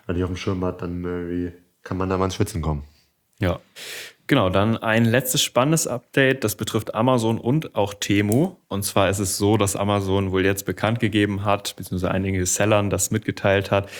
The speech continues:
Speaker 2: dass Amazon jetzt auch die Preise von Temu monitoren wird. Es ist ja so, dass Amazon eh immer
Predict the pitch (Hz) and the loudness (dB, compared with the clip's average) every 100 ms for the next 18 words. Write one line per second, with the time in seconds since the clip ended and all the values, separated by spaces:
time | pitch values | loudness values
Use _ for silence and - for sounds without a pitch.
0 | - - 95 98 104 98 95 92 98 - | -10 -6 -2 0 2 2 2 0 -2 -2
1 | 87 95 98 95 98 92 101 104 95 87 | -2 2 2 0 -2 0 2 2 2 2
2 | 90 87 - 85 85 85 85 - 92 90 | 2 0 -2 -2 0 -2 -2 -4 -4 0
3 | 101 92 110 123 123 - - _ 95 - | 0 4 4 4 2 -10 -20 _ -4 0
4 | 107 101 101 101 113 120 120 117 113 | 2 2 0 0 2 2 4 4 4